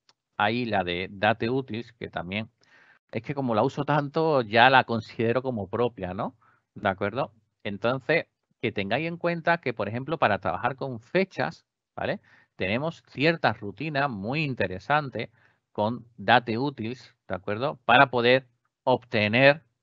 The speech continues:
información, ¿no? Días que hay entre dos fechas, ¿vale? Días que hay en un mes, días en un año, ¿vale? Etcétera, etcétera, ¿vale? Entonces, para encode-, encode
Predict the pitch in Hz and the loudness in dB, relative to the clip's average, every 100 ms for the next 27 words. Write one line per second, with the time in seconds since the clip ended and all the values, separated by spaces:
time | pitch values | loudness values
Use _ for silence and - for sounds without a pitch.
0 | - 110 113 - 101 90 85 - 101 92 | -8 -4 -4 -2 -2 -2 -8 -6 -6 -4
1 | 85 87 147 - _ _ - 120 127 151 | -6 -6 -6 -8 _ _ -20 -6 2 8
2 | 147 139 - - 120 135 127 123 127 120 | 8 6 -4 0 6 8 8 4 2 0
3 | 110 110 107 - _ _ - 98 95 - | 2 2 0 -6 _ _ -12 -8 -6 0
4 | 190 - 143 156 175 _ _ 101 143 127 | 0 2 4 4 4 _ _ -2 0 0
5 | 117 156 135 127 120 120 117 95 92 107 | -2 4 2 2 -2 -2 -2 -6 -8 -2
6 | 190 185 _ _ _ _ _ _ 117 123 | -2 -2 _ _ _ _ _ _ -2 0
7 | 117 104 95 104 170 165 160 170 220 _ | 0 -4 -6 0 2 2 -2 -2 -6 _
8 | _ _ 104 101 175 277 _ _ _ - | _ _ -4 0 0 -2 _ _ _ -8
9 | 101 104 95 85 85 - 87 - - - | -6 -6 -4 -6 -8 -10 -12 -12 -16 -18
10 | _ - 110 214 226 _ - 104 117 170 | _ -8 -6 -4 -8 _ -18 -12 -6 -6
11 | - _ _ _ _ 110 131 - - 113 | -6 _ _ _ _ 4 4 2 -2 -6
12 | 107 113 104 95 _ - 104 101 120 151 | -6 -4 -4 -6 _ -10 -8 -6 -2 0
13 | 110 92 | 0 -4